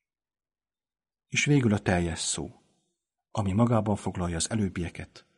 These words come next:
a felismerés. Így jutok el a felismerésre, hogy amit addig néztem, azt valójában nem is láttam igazán. S akkor kimondom Istenre,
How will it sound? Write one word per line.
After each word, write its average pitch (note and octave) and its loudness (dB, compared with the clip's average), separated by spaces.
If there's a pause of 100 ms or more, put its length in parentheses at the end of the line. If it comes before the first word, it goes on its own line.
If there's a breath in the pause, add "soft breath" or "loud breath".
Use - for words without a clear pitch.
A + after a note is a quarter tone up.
(120)
a - -20
felismerés. E2 -6 (1200)
Így C3 4
jutok G#2 2
el F#2+ 0
a F2 -2
felismerésre, E2+ -6 (280 loud breath)
hogy A#2 2
amit A2 4
addig C3+ 4
néztem, A#2+ 4 (140 loud breath)
azt - -2
valójában C3+ 8
nem B2 10
is G#2 4
láttam G2 0
igazán. F2 -6 (580)
S - -8
akkor A#2+ 0
kimondom G#2 6
Istenre, D#2+ -2